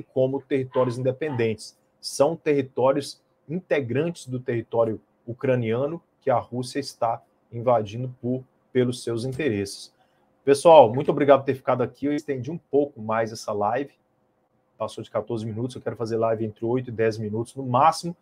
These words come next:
para que ela possa ser incentivo para que outras pessoas possam ver, né? Muito obrigado, pessoal, que tá vindo do canal do Barba Ruiva aí. Um grande abraço a todos vocês.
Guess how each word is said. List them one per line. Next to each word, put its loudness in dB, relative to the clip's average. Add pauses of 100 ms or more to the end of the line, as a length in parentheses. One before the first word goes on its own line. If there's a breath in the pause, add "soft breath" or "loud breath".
(340)
para 2
que 0
ela 6
possa -2
ser -2
incentivo -8
para -8
que -6
outras 0
pessoas -8
possam -6
ver, 0
né? -12 (640)
Muito -6
obrigado, 4
pessoal, -2
que -10
tá 4
vindo -6
do -10
canal 0
do -6
Barba 2
Ruiva -2
aí. 2
Um -2
grande 2
abraço 0
a -20
todos -8
vocês. 0